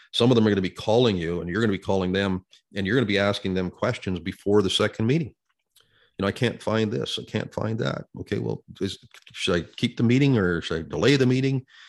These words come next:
And we're gonna respond to that. So that, that's, those are good questions. But you don't have to be that concerned in that second meeting. So the question, if I can't find something,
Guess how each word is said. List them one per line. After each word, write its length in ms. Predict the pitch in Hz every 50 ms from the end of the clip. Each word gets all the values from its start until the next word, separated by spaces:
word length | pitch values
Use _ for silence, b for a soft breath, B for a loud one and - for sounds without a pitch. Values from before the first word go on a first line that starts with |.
| B B
And 140 | - 110 110
we're 80 | 113 113
gonna 100 | 120 120
respond 460 | 123 123 - - 147 156 196 247 220
to 40 | -
that. 160 | 71 65 - - _ _ _ _
So 320 | - - 101 95 95 87 90
that, 200 | 92 107 110 -
that's, 280 | 104 104 - - -
those 240 | - - 95 95 98
are 40 | 98
good 220 | 85 101 101 104
questions. 540 | - - 160 170 - - - - - - - b b b b b b b b b _ _ - -
But 320 | 101 113 104 - - - _ _ _ _ _ _ _ _ _ -
you 100 | 113 98
don't 260 | 87 113 117 110 87
have 240 | 120 113 107 98 -
to 60 | 92
be 160 | - 98 95
that 260 | 82 104 123 151 -
concerned 600 | - - 104 87 - - - 90 90 87 87 - - b b b b b b b b _ -
in 200 | 135 143 139 123
that 200 | 113 104 95 -
second 480 | - - 117 104 - - 104 92 92
meeting. 460 | 107 131 135 120 95 90 90 90 92 - _ _ -
So 540 | - 85 - - - - 92 80 71 - - b b b b b b b b b _ -
the 80 | 85 -
question, 640 | - - 127 117 113 113 - - 107 95 92 90 85 - _ _ _ _ _ _ _ _ _ -
if 100 | - -
I 60 | 92
can't 340 | 87 - - 120 95 - -
find 380 | - - 101 110 120 123 120 -
something, 540 | - - 90 78 - - 82 78 85 82